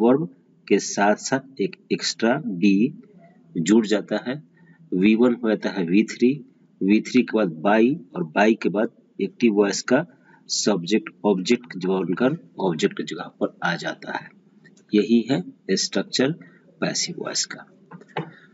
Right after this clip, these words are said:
तो अभी हमने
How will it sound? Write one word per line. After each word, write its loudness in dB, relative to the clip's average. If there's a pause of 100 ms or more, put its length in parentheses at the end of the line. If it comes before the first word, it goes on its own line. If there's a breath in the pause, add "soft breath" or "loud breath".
(1200 loud breath)
तो 6 (540)
अभी 2
हमने 2